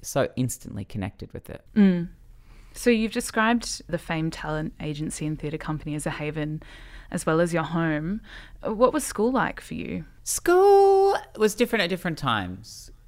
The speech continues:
Speaker 1: In primary school, it was fun. We were all just kids. Um, there wasn't, in the beginning, a huge delineation between gender. But, uh, at about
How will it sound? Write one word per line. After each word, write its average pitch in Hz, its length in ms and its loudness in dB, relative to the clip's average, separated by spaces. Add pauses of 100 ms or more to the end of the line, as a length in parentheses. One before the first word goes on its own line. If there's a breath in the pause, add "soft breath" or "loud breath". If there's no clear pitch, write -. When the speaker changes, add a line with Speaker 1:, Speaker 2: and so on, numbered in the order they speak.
(120)
Speaker 1:
In 175 140 -2
primary 214 340 4
school, 220 640 0 (500)
it 175 120 0
was 170 160 -4
fun. 160 320 -4
We 135 120 -2
were 143 160 0
all 147 120 -2
just 139 340 -8 (300)
kids. 131 640 -6 (460 soft breath)
Um, 117 640 -4 (380)
there 165 120 0
wasn't, 170 720 -4 (680)
in 156 160 -4
the 139 80 -6
beginning, 131 720 -4
a 110 100 -2
huge 135 640 -2
delineation 117 1000 -4 (1120)
between 107 760 -4 (160)
gender. 98 580 -2 (100)
But, 131 160 2
uh, 135 320 2
at 143 180 -4
about 175 580 0